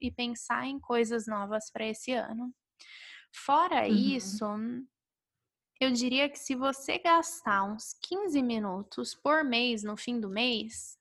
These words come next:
Speaker 1: olhando o que que aconteceu, o que que deu certo, o que que deu errado, já tá ótimo. Você não precisa olhar as suas impressões todo dia, mesmo porque você não vai ter uma, é, imagem ampla e que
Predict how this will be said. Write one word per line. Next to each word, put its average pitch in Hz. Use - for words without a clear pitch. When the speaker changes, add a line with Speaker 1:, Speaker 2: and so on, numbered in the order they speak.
Speaker 1:
olhando 220
o 208
que -
que 220
aconteceu, 214
o 208
que -
que 220
deu 202
certo, 208
o -
que 208
que -
deu 208
errado, 233
já 247
tá 254
ótimo. 233
Você -
não 254
precisa 269
olhar 208
as -
suas 214
impressões 214
todo 220
dia, 202
mesmo 311
porque 269
você 262
não 262
vai 247
ter 233
uma, 214
é, 233
imagem 208
ampla 214
e 196
que -